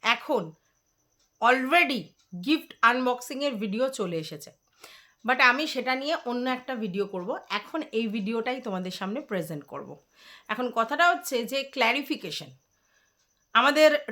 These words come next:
টিনু সুন্দরীকে দেখেছো, সে ক্ল্যারিফিকেশন দিতে আসে না, অথচ <laughs> যখন কোনো কিছু একটু বলে, বলে, "এই যে তোমাদের সামনে ক্লিয়ার করে দিলাম।" তো আমাদের সুদেবী বলছে,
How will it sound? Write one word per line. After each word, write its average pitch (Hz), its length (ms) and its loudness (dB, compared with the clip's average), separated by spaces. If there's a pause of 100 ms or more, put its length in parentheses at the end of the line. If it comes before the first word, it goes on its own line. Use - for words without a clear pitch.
টিনু 285 220 -2
সুন্দরীকে 311 520 0
দেখেছো, 302 400 2 (180)
সে 294 180 -4
ক্ল্যারিফিকেশন 285 800 -2
দিতে 277 360 -2 (200)
আসে 226 300 2
না, 202 160 0 (160)
অথচ 294 340 -2 (520)
<laughs> 277 480 -2 (340)
যখন 262 380 4
কোনো 285 260 2
কিছু 311 240 -6
একটু 339 260 -4
বলে, 277 300 4
বলে, 262 220 0
"এই 330 380 -2
যে 254 200 0
তোমাদের 240 360 0
সামনে 226 480 -2 (420)
ক্লিয়ার 277 580 6
করে 196 280 -2
দিলাম।" 156 380 -8 (440)
তো 311 120 8
আমাদের 294 800 4 (220)
সুদেবী 311 480 0
বলছে, 294 540 0